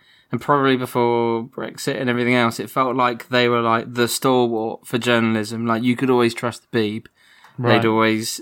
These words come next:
Speaker 1: do right by you, and their journalism was always, like, rock, rock steady. You could trust them,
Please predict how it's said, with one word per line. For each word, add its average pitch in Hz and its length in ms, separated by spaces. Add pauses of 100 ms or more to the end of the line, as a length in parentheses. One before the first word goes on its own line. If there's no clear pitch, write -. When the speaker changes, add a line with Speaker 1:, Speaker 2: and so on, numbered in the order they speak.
Speaker 1:
do 120 320
right 117 280
by 113 180
you, 107 380
and 107 400 (680)
their 110 160
journalism 113 560
was 107 140
always, 107 680
like, 160 320 (120)
rock, 117 220 (280)
rock 123 260
steady. 110 520
You 110 100
could - 160
trust - 380
them, 113 440